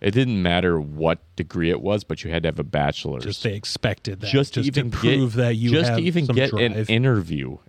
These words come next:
Speaker 1: at the
Speaker 2: Yeah.
Speaker 1: company. But now, it's not even that.
Speaker 2: It's a lot different nowadays.
Speaker 1: Yeah.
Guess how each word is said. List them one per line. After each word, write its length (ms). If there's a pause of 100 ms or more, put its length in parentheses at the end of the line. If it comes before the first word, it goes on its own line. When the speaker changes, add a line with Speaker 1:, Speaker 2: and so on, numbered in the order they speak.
(140)
Speaker 1:
at 140
the 100
Speaker 2:
Yeah. 60
Speaker 1:
company. 440
But 140
now, 560 (560)
it's 220
not 160
even 220
that. 340
Speaker 2:
It's 100
a 60
lot 200
different 360
nowadays. 260
Speaker 1:
Yeah. 380